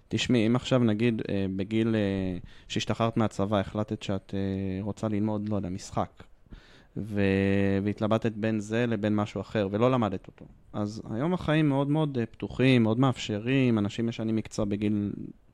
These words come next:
כמה פעמים בחיים, בגיל ארבעים, בגיל שלושים וחמש, לא משנה מתי. כי אפשר, כי הכל זמין, הכל נגיש, תעשי מה שאת רוצה, תהיי מה שאת רוצה. אבל בקטע המשפחתי יש משהו שעדיין,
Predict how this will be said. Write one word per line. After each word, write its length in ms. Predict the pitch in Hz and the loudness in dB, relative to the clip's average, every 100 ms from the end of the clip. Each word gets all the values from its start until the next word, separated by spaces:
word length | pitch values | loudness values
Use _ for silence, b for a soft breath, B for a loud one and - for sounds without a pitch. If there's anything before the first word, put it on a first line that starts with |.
| - _ - - - - - | -20 _ -20 -20 -20 -20 -4
כמה 180 | 123 131 | 2 2
פעמים 340 | 127 123 117 | 2 0 0
בחיים, 480 | 110 - 107 110 104 | -2 -4 -2 0 0
בגיל 200 | 98 107 | -2 -4
ארבעים, 500 | 101 104 101 120 113 | -4 -4 -2 -2 -2
בגיל 180 | 98 101 | -4 -8
שלושים 300 | 101 98 107 | -14 -16 -18
וחמש, 380 | - 104 110 - | -12 -8 -6 -6
לא 60 | 107 | -10
משנה 260 | - 107 | -6 -6
מתי. 240 | 101 - 78 64 - b b b b b b | -6 -8 -10 -12 -14 b b b b b b
כי 120 | 113 | -2
אפשר, 280 | - 196 - 113 - - - - | 2 2 2 -2 -12 -20 -18 -6
כי 80 | |
הכל 220 | 95 143 151 | -2 2 4
זמין, 300 | 143 147 131 | 4 2 0
הכל 160 | - | 0
נגיש, 320 | 135 127 131 | 0 0 -2
תעשי 260 | - 113 123 | -4 -8 -4
מה 140 | 123 | -4
שאת 200 | 131 135 | -4 -8
רוצה, 260 | 113 110 - 113 - | -8 -10 -12 -14 -12
תהיי 260 | - 107 139 | -2 2 4
מה 120 | 120 | 4
שאת 240 | - 107 | 0 -8
רוצה. 260 | - - - 110 b b b b b b - | -10 -14 -14 -16 b b b b b b -10
אבל 260 | 110 113 113 | -6 -2 0
בקטע 420 | 104 98 131 135 | 0 2 0 2
המשפחתי 600 | 147 107 - - - - | 2 0 -4 -10 -8 -2
יש 360 | 185 151 143 - | 2 2 0 -2
משהו 240 | 165 202 | -2 -2
שעדיין, 880 | 175 123 101 104 127 151 190 214 208 | -4 -4 -4 -2 0 0 0 0 -4